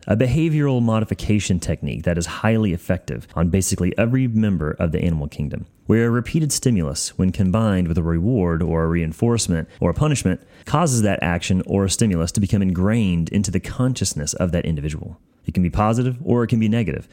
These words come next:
but in this case, we're working on the positive. The stimulus we are talking about here is telling yourself that you are valuable, that you are capable, that you are able, that fear does not control you, and that fear is no longer a factor in your life,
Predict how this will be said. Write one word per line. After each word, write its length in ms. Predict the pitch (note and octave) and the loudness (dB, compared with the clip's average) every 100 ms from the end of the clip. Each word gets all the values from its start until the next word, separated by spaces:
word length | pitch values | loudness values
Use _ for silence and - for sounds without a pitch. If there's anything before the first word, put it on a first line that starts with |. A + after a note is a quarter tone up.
| - | 0
but 80 | G#2+ | 2
in 80 | C3+ | 2
this 140 | D#3 | 2
case, 240 | F2 D#2+ | 0 2
we're 80 | A#2 | 2
working 260 | A2 F#2 F2+ | 0 0 -2
on 120 | D2 | -2
the 60 | C#2+ | -4
positive. 460 | D#2 C#2+ - - - - | -4 -4 -10 -14 -16 -4
The 220 | G2+ G#2+ | 0 2
stimulus 440 | - G3+ F#3 A2+ | 2 2 2 2
we 120 | A#2+ G#2+ | 2 0
are 80 | |
talking 360 | F2+ A#2 - F#2+ | 2 -2 2 0
about 220 | D#2+ D2+ | 0 -2
here 240 | E2+ D#2 D2 | -2 -2 -2
is 140 | D#2+ | -4
telling 460 | - - D3+ A#2 F#2+ | -4 0 2 2 2
yourself 560 | G2 G#2+ - G2+ E2+ | 0 0 0 0 0
that 100 | E2+ | -2
you 400 | D#2+ F#2+ A2+ F2 C#2+ | 0 0 2 0 -2
are 120 | C#2+ | -6
valuable, 640 | D2 D#2+ D2+ C#2 C2 - - | -4 -4 -2 -6 -8 -10 -4
that 100 | E2 | 0
you 520 | G2 B2 C3+ G2 D#2+ | 2 2 2 0 -2
are 120 | C2+ C#2 | -6 -8
capable, 600 | - E2+ E2 - - - _ - | -6 -4 -4 -8 -12 -14 _ -6
that 140 | F#2+ F2+ | -2 0
you 600 | F#2+ D#3 B2 F#2 E2+ E2 - | 0 2 2 2 0 -4 -4
are 200 | D#2+ - - | -6 -6 -4
able, 480 | G2+ G2+ C#2+ - - _ _ | 0 0 -2 -8 -12 _ _
that 140 | A#2 G#2+ | -2 0
fear 400 | - G3 A#2+ F#2+ | 0 2 2 2
does 160 | F2+ | 2
not 400 | G#2+ A#2+ B2+ F2 | 2 2 0 0
control 340 | G2 - G2+ F2 | -2 0 0 0
you, 240 | - D#2 - | -4 -10 -2
and 140 | A2+ | 0
that 100 | G2+ | 0
fear 380 | - F#3 E3+ F#2+ | -2 0 2 2
is 180 | F2 F2+ | 0 2
no 240 | G#2 A#2 | 2 2
longer 420 | B2 G#2+ A2 F#2+ | 2 0 2 0
a 60 | D2 | -2
factor 540 | - - A2+ - D#2+ | -4 -2 -2 -2 -4
in 120 | D2+ E2+ | 0 2
your 160 | F#2+ | 2
life, 400 | F2+ D#2+ A#1 - | 0 -2 -4 -12